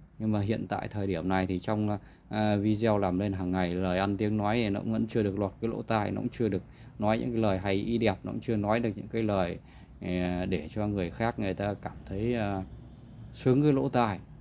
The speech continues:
Thì, à, một lần nữa mong quý vị và các bạn thông cảm cho nông dân văn rốt võ rát. Trân trọng cảm ơn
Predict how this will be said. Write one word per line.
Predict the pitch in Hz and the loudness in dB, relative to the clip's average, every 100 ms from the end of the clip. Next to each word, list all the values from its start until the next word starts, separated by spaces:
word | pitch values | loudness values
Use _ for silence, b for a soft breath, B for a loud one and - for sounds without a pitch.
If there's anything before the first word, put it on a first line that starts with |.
| - - - - - - | -20 -20 -20 -20 -20 -8
Thì, | 98 | -2
à, | 98 | 0
một | 98 95 | 2 2
lần | 95 92 | 2 0
nữa | 107 113 | 0 0
mong | 113 110 - | 0 -2 0
quý | 117 | 2
vị | 120 123 | 2 0
và | 98 | -2
các | 92 110 | -4 -2
bạn | 104 95 92 - - | 0 0 -4 -10 -6
thông | 104 | -6
cảm | 95 92 120 | -4 -6 -6
cho | 104 95 | -4 -4
nông | 98 98 | -2 -2
dân | 101 90 - - - - - | -4 -6 -12 -20 -20 -16 -4
văn | 92 | -2
rốt | 95 110 113 | 2 0 -2
võ | 101 104 | -4 -2
rát. | 107 107 - 95 - - - - - - - - - - - - - | 0 0 -4 -16 -18 -20 -20 -20 -20 -20 -20 -20 -20 -20 -20 -20 0
Trân | 123 | 2
trọng | 107 95 101 | 2 0 0
cảm | 85 87 | -4 -2
ơn | 110 110 | 0 0